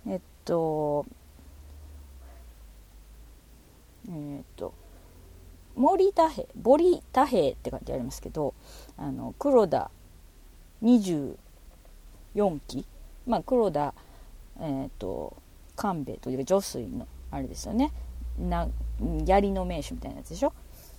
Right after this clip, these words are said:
はい。それでまた、あの、黒田節の、はい。酒を飲め飲め飲むなら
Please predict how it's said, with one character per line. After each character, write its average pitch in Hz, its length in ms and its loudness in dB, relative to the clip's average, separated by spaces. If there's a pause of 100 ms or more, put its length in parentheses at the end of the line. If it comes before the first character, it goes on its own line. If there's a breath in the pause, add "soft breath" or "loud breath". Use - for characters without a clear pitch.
は 151 120 -6
い。 - 140 -8
そ - 140 -6
れ 180 120 -2
で 160 160 -6
ま 143 140 -8
た、 - 240 -10
あ - 60 -12
の、 - 320 -12 (920 soft breath)
黒 180 260 2
田 160 120 4
節 147 260 -6
の、 143 240 -4 (180)
は 151 140 -4
い。 139 80 -10 (420)
酒 156 760 -4 (560 loud breath)
を - 140 -8
飲 156 200 -4
め 147 80 -2
飲 123 280 -4
め 110 120 -8
飲 90 200 -6
む 127 180 -6
な - 80 -14
ら - 160 -14